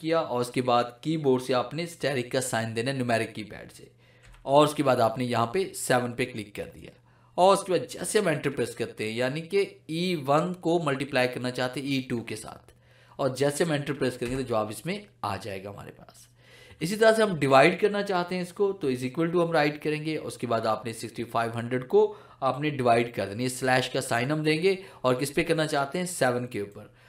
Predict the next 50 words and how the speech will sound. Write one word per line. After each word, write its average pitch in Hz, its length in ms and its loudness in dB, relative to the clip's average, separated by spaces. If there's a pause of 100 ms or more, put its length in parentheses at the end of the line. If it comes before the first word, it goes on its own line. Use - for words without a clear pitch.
(120)
और 117 100 -2
यहाँ 123 160 4
पे 123 180 -4
जैसे 156 280 0
हम 180 100 0
एंटर 143 220 -2
प्रेस 131 260 -4
करेंगे 127 220 -4
तो 123 60 -12
इसमें 120 120 -10
देखिए 120 200 -8
जवाब 110 260 -4
हमारे 104 200 -6
पास 110 380 -2 (540)
आ 101 140 -4
चुका - 280 -14
है। - 180 -16 (1200)
और 175 140 6
उसके 208 180 0
बाद 220 440 8
नेक्स्ट 165 240 2
कमांड 185 300 2
जो 190 180 6
हम 170 100 2
पढ़ने 147 280 0
जा 143 140 4
रहे 143 120 0
हैं, 143 60 -4
नेक्स्ट 143 180 -6
फंक्शन 135 220 -4
जो 151 80 2
पढ़ने 127 240 -2
जा 123 180 2
रहे 123 100 0
हैं, 127 80 -4
फंक्शन 127 220 -6
नंबर 117 220 -4
फ़ाइव, 131 420 4
वो 131 100 2
है 170 260 0 (300)
मिनिमम 123 460 -2
का, - 260 -18 (240)
कि 175 80 -2
सबसे 196 280 2
छोटी 175 300 -2
वैल्यू 120 260 2
मालूम 104 300 -4
करना 101 260 -8
चाहते 101 380 -14
हैं। 113 140 -20